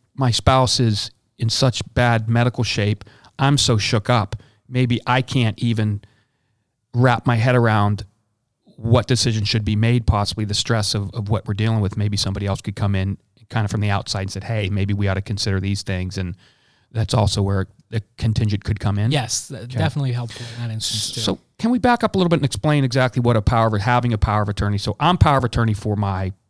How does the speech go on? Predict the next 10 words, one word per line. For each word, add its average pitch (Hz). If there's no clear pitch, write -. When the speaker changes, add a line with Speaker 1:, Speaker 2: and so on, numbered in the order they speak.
Speaker 1:
wife, 92
let's -
say. -
Speaker 2:
Yep. -
Speaker 1:
What 143
is, 117
what 156
does 127
that 110
mean? -